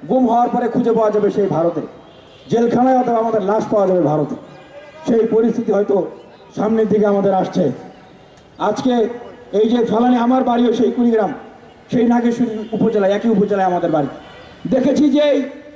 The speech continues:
ফেলানিকে নিয়ে অনেক প্রোগ্রাম হয়, কর্মসূচি হয়, কিন্তু তার বিচার হয় না এবং সেই পরিবারেরও তেমন কোনো সহযোগিতা হয় না।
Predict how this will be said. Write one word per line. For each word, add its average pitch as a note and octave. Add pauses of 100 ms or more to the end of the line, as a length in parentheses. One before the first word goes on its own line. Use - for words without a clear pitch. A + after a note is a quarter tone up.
(180)
ফেলানিকে D4
নিয়ে C#4+
অনেক E4
প্রোগ্রাম D4
হয়, C#4+
কর্মসূচি C4+
হয়, B3+ (840)
কিন্তু C#4
তার C4
বিচার B3
হয় D3
না C3 (1000)
এবং C#4+ (220)
সেই C#4+ (120)
পরিবারেরও C#4+ (520)
তেমন C4
কোনো B3
সহযোগিতা A3
হয় D#3+
না। C#3+